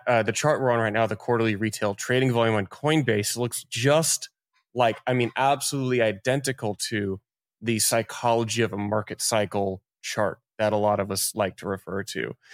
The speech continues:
And this, um, Q four twenty twenty-three increase in retail trading volume on Coinbase almost perfectly indicates the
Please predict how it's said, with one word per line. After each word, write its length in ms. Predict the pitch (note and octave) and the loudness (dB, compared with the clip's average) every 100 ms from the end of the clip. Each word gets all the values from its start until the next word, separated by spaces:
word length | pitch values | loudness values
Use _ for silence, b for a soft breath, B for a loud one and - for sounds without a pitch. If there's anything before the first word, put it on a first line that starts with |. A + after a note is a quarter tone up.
| B B - | B B -2
And 240 | B2 A2+ | 2 2
this, 420 | A2 B2+ C3 - - _ _ _ A#2 | 4 4 2 -2 -6 _ _ _ 0
um, 460 | G#2+ G2+ G2+ A2+ - | 2 2 0 -4 -6
Q 280 | - C3 C3 | 2 2 2
four 300 | B2+ A2+ A2 | 2 2 2
twenty 320 | - A#2+ A2+ | 0 -2 -2
twenty-three 920 | - G#2+ G2+ - D#3 E3+ A#2 G#2+ - | -2 -4 -2 -2 2 4 4 2 2
increase 680 | D3 G3 - B2 G#2+ G#2+ - | 2 2 0 0 0 0 0
in 180 | G#2+ | 0
retail 320 | G#2 A2+ A2 G2 | 0 0 -2 -2
trading 340 | F3 G#3+ A3 | 2 2 4
volume 240 | A#2+ A2 | 4 2
on 80 | G2+ | 0
Coinbase 640 | - G3 A3 B2 G#2 - - _ _ _ _ _ _ _ _ - | -2 0 2 2 0 -4 -10 _ _ _ _ _ _ _ _ -2
almost 380 | D3 D3 C3 - | 2 4 2 -2
perfectly 720 | - D#3 D3 - - A2 G2 | -4 0 0 -2 -4 -2 0
indicates 560 | A2+ G#2+ - G#2 F#2 - | 0 0 -2 -4 -2 -2
the 200 | G#2+ | -2